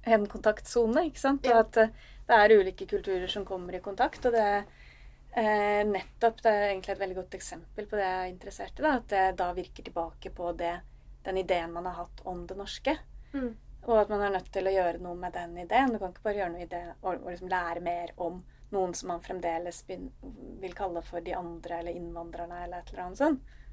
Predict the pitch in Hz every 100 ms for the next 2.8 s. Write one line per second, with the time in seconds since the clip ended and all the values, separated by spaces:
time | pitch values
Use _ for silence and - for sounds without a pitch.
0 | - - 220 202 202 180 170 190 185 185
1 | 175 185 180 175 170 175 180 185 180 -
2 | 185 - 180 175 175 - 175